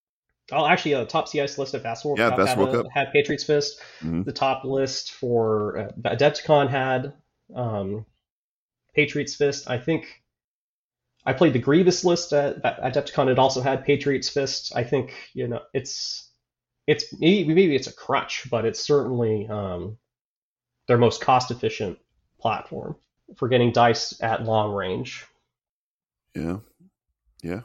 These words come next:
Speaker 2: The top, uh, I T C, uh, the, the, the fleet that was in the winning I T C team, uh, had a Patriots Fist. I mean, that guy did really well with it. So, Armchair, what do you think?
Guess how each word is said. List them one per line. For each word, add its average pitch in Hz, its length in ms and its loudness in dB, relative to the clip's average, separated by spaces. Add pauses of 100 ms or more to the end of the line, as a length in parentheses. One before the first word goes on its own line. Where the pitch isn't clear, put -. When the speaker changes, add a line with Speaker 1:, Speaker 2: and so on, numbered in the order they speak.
(120)
Speaker 2:
The 85 140 -4
top, 95 360 2
uh, 85 360 0
I 87 100 -2
T 90 220 -8
C, 98 400 -4 (1000)
uh, 87 220 0
the, - 180 2
the, 85 360 6
the 85 160 2
fleet 101 400 0
that 95 200 4
was 92 200 2
in 90 80 2
the 87 100 2
winning 90 380 4
I 87 100 4
T 92 220 0
C 104 320 0
team, 117 420 2
uh, 85 540 2 (160)
had 87 200 2
a 87 100 6
Patriots 92 440 0
Fist. - 420 0
I - 60 -6
mean, 85 480 0 (800)
that 90 160 -2
guy 95 160 0
did 87 160 -2
really 85 180 -2
well 85 240 -2
with 85 140 -6
it. 101 200 -12
So, 85 420 -8 (600)
Armchair, 117 380 0
what 123 120 0
do 120 40 -2
you 120 80 -4
think? 82 240 -6